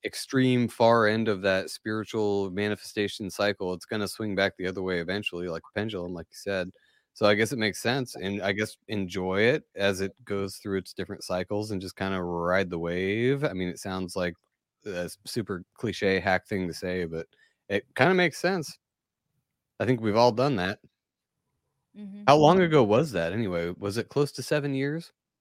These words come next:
Speaker 2: <clears throat> No. Um, it was in two thousand nine,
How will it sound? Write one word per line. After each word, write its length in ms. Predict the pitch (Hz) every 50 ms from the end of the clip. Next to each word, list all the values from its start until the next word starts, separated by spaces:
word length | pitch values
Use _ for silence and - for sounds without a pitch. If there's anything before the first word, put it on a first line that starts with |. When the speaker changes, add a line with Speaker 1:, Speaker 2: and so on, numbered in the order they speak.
| _ -
Speaker 2:
<clears throat> 380 | 277 269 247 247 226 - - -
No. 560 | 220 226 233 214 208 202 190 185 190 196 - - - 202 - _ -
Um, 380 | 214 208 208 202 202 196 196 196 - -
it 160 | 202 202 202
was 500 | - 208 208 196 196 196 202 202 - - - -
in 460 | 202 202 196 196 196 196 196 196 196
two 200 | - - - 220
thousand 720 | - 208 190 190 190 190 190 - 202 196 196 190 190 180 - _ _ _ -
nine, 720 | 202 202 190 175 175 180 208 233 247 254 254 247 247 -